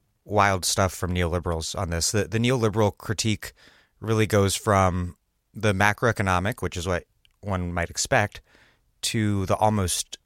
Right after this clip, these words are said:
spiritual. Uh, on the one hand, Milton Friedman believed that inflation financed welfare programs, but James Buchanan and Richard Wagner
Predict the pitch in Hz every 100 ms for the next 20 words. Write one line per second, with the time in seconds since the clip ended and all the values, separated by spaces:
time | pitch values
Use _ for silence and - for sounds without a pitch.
0 | - - - 123 98 - 85 110 - -
1 | - _ - 113 _ _ _ _ 117 110
2 | 107 107 107 104 101 - 98 - 101 92
3 | 92 95 95 92 80 92 90 90 92 90
4 | 95 87 98 92 90 85 - - _ 190
5 | 69 98 110 - 85 - 90 80 92 110
6 | 123 - 107 104 _ _ _ _ _ _
7 | 98 117 127 110 123 - 123 120 107 92
8 | 110 - 104 92 92 98 90 82